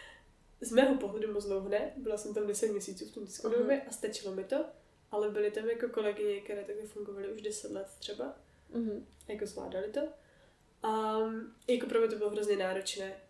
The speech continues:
Speaker 1: protože já jsem se po tom týdnu vrátila úplně vyčerpaná. Jakože fakt jsem přijela a dva dny jsem spala.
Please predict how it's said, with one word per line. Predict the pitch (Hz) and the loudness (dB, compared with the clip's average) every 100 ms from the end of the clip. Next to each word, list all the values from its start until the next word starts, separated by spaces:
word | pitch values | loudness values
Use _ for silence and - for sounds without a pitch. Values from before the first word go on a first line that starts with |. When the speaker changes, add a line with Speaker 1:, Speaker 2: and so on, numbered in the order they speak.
| _ | _
Speaker 1:
protože | - 208 202 208 202 202 202 196 196 196 202 - | -4 -4 0 0 0 -2 -6 -6 -8 -8 -10 -4
já | 214 | -2
jsem | 208 214 | 0 -2
se | 214 | -4
po | 214 | -4
tom | 208 196 | -4 -4
týdnu | 202 202 190 | -4 -2 -2
vrátila | 196 196 - 202 196 - _ _ - | -2 -4 -4 -6 -6 -12 _ _ 0
úplně | 247 220 202 196 | 2 6 6 4
vyčerpaná. | 196 196 190 190 185 208 240 247 - - | -2 -6 -6 -6 -6 -6 -8 -12 -8 -6
Jakože | 220 214 208 208 208 202 202 - | -2 0 -2 -2 -2 -4 -6 -6
fakt | 214 | -4
jsem | 214 202 | -4 -4
přijela | - 208 208 214 | -2 0 2 0
a | 208 208 | -4 -6
dva | 190 196 | -4 -4
dny | 202 | -4
jsem | - 196 | -8 -8
spala. | - - 185 196 220 | -8 -4 -4 -4 -8